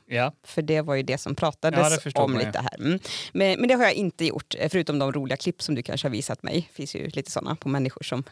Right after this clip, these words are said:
Speaker 2: går i de här.
Speaker 1: Ja,
Speaker 2: <laughs>
Speaker 1: herregud.
Speaker 2: Men vi ska inte dyka ner där. Utan, eh, kände du igen rösten?
Speaker 1: Ja, jag kommer inte på vad han heter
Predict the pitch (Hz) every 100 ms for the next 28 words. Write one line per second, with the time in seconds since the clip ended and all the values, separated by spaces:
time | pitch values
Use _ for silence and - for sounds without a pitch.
0 | _ 139 123 139 143 - 160 143 127 123
1 | 120 - 156 - - 226 - 247 - 254
2 | 220 269 - 277 240 214 214 185 165 147
3 | - - - 247 247 247 247 240 208 262
4 | 254 247 254 233 214 - - 370 196 190
5 | 123 120 107 120 - 107 101 104 98 98
6 | 98 98 -